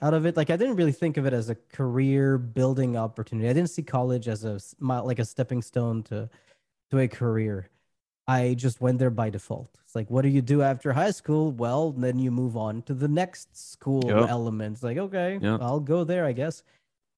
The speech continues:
Speaker 1: And so I just, yeah, did social studies, found a couple interesting classes, uh, which I'm glad to have had. Like, I can,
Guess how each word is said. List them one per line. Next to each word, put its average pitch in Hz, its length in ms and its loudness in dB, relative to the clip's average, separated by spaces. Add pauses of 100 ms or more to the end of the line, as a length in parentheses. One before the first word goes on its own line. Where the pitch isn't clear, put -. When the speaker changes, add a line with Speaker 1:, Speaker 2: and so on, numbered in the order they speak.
Speaker 1:
And 120 580 0
so - 140 0
I 151 60 4
just, 185 180 -4
yeah, 202 160 2
did 165 160 0
social 175 300 0
studies, 147 540 -2 (180)
found 220 300 -2
a 175 40 2
couple 160 340 0
interesting 139 500 -4
classes, 127 640 -6 (100)
uh, 123 140 -8
which 127 560 -6 (800)
I'm 185 160 2
glad 180 300 2
to 165 80 2
have 120 120 0
had. 110 340 -2 (260)
Like, 131 200 0
I 151 140 2
can, 170 220 0